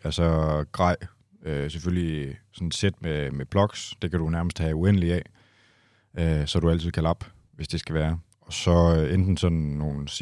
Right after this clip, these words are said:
O to-patroner, så du hurtigt kan skyde noget luft i igen, øhm, eller en, en god, øh, pumpe, fordi at, så løber du heller ikke tør for C O to, hvis det er. Øhm, og så et, øh, lille multitool,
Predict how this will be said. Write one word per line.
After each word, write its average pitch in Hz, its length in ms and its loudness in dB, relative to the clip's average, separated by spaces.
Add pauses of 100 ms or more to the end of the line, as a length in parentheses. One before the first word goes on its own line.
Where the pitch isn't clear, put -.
O 76 40 -6
to-patroner, 104 760 0 (500)
så - 120 -6
du 80 120 -2
hurtigt 95 260 2
kan 78 220 -4
skyde - 280 0
noget 90 120 4
luft 98 220 2
i 92 80 2
igen, 90 240 0 (840)
øhm, 80 680 0 (200)
eller 98 260 8
en, 85 280 6
en 82 160 -2
god, 95 320 4
øh, 76 480 -2
pumpe, 104 340 6 (300)
fordi 80 240 0
at, - 260 -4 (140)
så - 120 -12
løber 85 200 2
du 80 60 2
heller 85 160 6
ikke 80 100 -2
tør 87 140 6
for 80 120 -4
C - 120 -6
O 78 100 -2
to, 107 220 0 (680)
hvis 87 140 -10
det 85 120 -2
er. 78 60 -2 (1160)
Øhm, 90 440 6
og 95 140 2
så - 140 6
et, 101 300 10
øh, 90 140 6
lille 101 320 8
multitool, 107 600 2